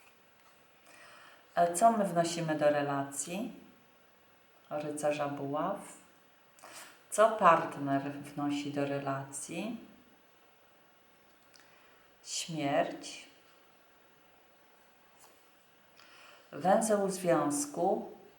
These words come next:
problemy, e, trudności, zmartwychwstanie. Jak je pokonać? E, dziewięć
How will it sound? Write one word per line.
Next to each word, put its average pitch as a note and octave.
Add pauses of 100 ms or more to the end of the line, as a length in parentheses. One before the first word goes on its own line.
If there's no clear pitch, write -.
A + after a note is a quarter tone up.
(120)
problemy, D#3 (340)
e, C#3+
trudności, D3 (480)
zmartwychwstanie. D3 (2250)
Jak F#3
je F#3
pokonać? D#3 (2250)
E, D#3
dziewięć D#3